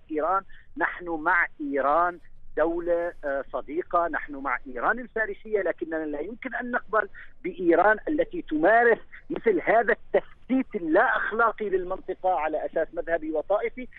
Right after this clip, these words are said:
حتى تحقق مطامعها السياسية. نحن نريد علاقات جيدة، علاقات صداقة، علاقات تعاون مع إيران المنكفئة على ذاتها،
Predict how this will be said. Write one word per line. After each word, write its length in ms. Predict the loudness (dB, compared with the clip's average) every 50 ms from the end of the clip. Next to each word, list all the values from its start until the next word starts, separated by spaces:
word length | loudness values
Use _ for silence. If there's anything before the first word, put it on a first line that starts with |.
| -20 -16 -4
حتى 340 | -2 -2 -2 2 0 0
تحقق 460 | 0 0 -2 -4 -4 -4 -4 -8 -6 -4
مطامعها 480 | -4 -2 0 0 0 0 0 0 -2
السياسية. 600 | -4 -4 -4 -2 -2 -2 -2 -4 -2 0 0 0 -2 -6 -14 -16 -6 -4
نحن 220 | -4 -4 -2 -4
نريد 400 | -2 0 0 0 0 0 -2 -2
علاقات 520 | -2 0 2 0 0 2 2 4 4 4 2 -2 -10 -16 -16 -16 -6
جيدة، 540 | 0 0 0 0 0 -4 -4 0 2 4 4
علاقات 500 | 4 2 -2 -4 -4 -2 0 0 0 0 0
صداقة، 340 | 0 0 2 0 0 0 -2
علاقات 420 | -4 -2 -4 -6 -2 -2 -2 -2 0 -2
تعاون 500 | 0 0 2 2 2 0 0 -2 -2 -4 -8 -16 -18 -18 -16 -12 -4
مع 220 | -2 0 0 -2 -2 -6 -8
إيران 540 | -4 -4 -2 0 0 0 2 0 0 -2 -6 -10 -4 -2
المنكفئة 760 | -2 -2 -2 -4 -4 -6 -8 -2 0 0 0 0 0 -4 0
على 380 | 0 2 2 2 2 0 -2 0 0
ذاتها، 520 | 0 0 0 -2 -6 -6 -2 -2 -2 -2